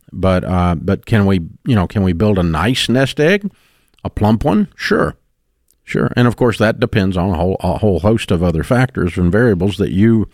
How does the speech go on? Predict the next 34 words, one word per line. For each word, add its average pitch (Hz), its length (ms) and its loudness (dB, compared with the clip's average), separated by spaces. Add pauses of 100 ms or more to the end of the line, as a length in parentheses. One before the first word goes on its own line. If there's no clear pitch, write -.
(680)
can 202 300 0
control 98 640 -2
some 143 220 0
of, 95 340 -4
and 101 360 0
some 101 220 0
of 90 140 0
you 85 120 0
can 78 140 -6
affect. - 360 -10
But - 100 -4
yeah. 110 140 0 (520)
Um, 92 520 2 (500)
so, 95 300 0 (1000)
but 151 100 2
I 135 40 2
mean, 120 160 2
sixty - 400 0
thousand 123 640 0 (460)
invested 104 1000 0 (100)
in 101 220 0
good 110 200 2
mutual 104 520 0
funds, 82 500 -2
if 101 140 -2
it - 140 -4
averages 110 680 0
ten 104 320 0
percent, - 540 -2
would 90 240 -4
double 95 340 2
every 90 260 2
seven 80 460 -2
years. 78 480 -4